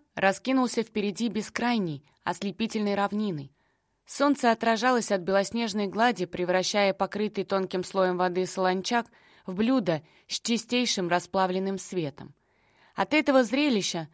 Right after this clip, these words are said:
слезились глаза и замирало где-то под ребрами. Небо здесь сливалось с землей,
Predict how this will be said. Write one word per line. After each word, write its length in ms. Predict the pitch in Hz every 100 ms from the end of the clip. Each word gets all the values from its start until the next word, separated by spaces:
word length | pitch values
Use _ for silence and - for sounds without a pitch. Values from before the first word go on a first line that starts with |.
| _ _ -
слезились 580 | 208 226 214 226 214
глаза 480 | 175 202 196 180 262
и 120 | 226
замирало 500 | 170 175 185 233 226
где-то 340 | 180 160 214 196
под 220 | 185 180
ребрами. 520 | 202 208 160 147 135 - _ _ _ _ _
Небо 320 | 196 220 208
здесь 260 | 196 170 202
сливалось 560 | - 185 180 208 196 165
с 80 |
землей, 460 | 156 185 190 226 202